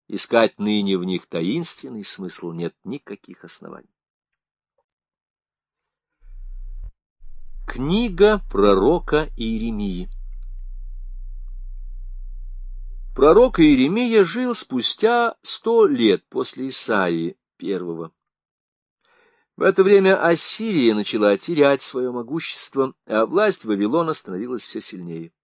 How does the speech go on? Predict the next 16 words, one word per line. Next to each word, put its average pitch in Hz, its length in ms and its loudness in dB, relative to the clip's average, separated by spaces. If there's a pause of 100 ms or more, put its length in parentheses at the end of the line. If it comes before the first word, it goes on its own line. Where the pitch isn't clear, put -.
(1000)
Падение 170 560 4
Ассирии 104 640 0
не 135 160 -6
могло 175 400 2
быть 196 240 -2
предотвращено 180 1080 -4
даже 165 440 0
с - 60 -10
помощью 135 540 -8
Египта. - 440 -16 (1700)
Заключив 113 580 -6
союз 156 380 0
с - 80 -2
медийцами, 190 800 0
вавилонский 123 800 0
царь 110 420 2